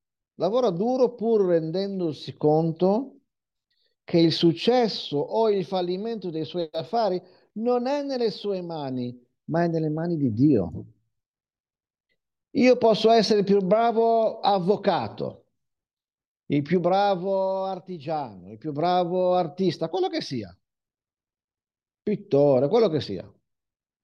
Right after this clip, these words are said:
Se io ho successo, non devo dire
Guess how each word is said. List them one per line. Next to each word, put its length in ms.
Se 200
io 280
ho 420
successo, 1120
non 200
devo 220
dire 560